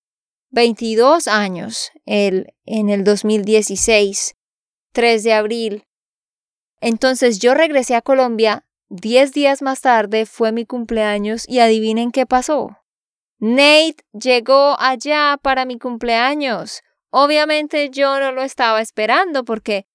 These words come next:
yo acababa de regresar de Estados Unidos.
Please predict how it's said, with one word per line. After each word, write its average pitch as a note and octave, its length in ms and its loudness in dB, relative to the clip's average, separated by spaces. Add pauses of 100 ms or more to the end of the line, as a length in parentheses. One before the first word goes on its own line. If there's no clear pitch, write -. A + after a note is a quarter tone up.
(200)
yo A3 200 0
acababa G#3+ 640 2
de A3+ 100 -2
regresar G3+ 600 -4
de G#3 100 -4
Estados G#3 480 -4
Unidos. A3 560 -4